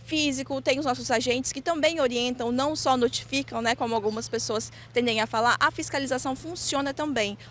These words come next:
O que a gente pede é a mudança de comportamento. Muitas vezes a pessoa que comete uma infração de trânsito, ela tá sabendo que tá fazendo errado e acaba fazendo mesmo assim. Então a gente não quer que isso aconteça, a gente quer que você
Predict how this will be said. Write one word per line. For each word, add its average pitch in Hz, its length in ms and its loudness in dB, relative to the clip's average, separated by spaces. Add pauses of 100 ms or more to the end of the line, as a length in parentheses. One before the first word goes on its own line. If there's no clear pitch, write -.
O 269 80 -6
que 320 80 -4
a 320 60 -2
gente 294 240 -2
pede 262 440 2
é 262 160 4
a 269 80 6
mudança 277 520 0
de 254 120 -2
comportamento. 285 760 -2 (280)
Muitas 480 320 4
vezes 277 220 4
a 262 80 2
pessoa 254 280 2
que 302 120 -4
comete 294 480 0
uma 247 80 -2
infração 214 360 -2
de 202 140 -4
trânsito, 202 420 -4
ela 269 200 4
tá 311 120 2
sabendo 285 600 2
que - 80 -8
tá 214 100 -2
fazendo 208 320 -4
errado 202 420 0 (300)
e 370 80 0
acaba 302 420 2 (140)
fazendo 311 480 2
mesmo 269 300 4
assim. 247 320 -2 (180)
Então 370 180 -4
a 392 40 -2
gente 381 240 -2
não 330 120 0
quer 349 200 0
que 339 80 -10
isso 330 100 -2
aconteça, 247 600 0 (200)
a - 80 2
gente 254 240 -4
quer 277 200 0
que - 100 -8
você 311 540 0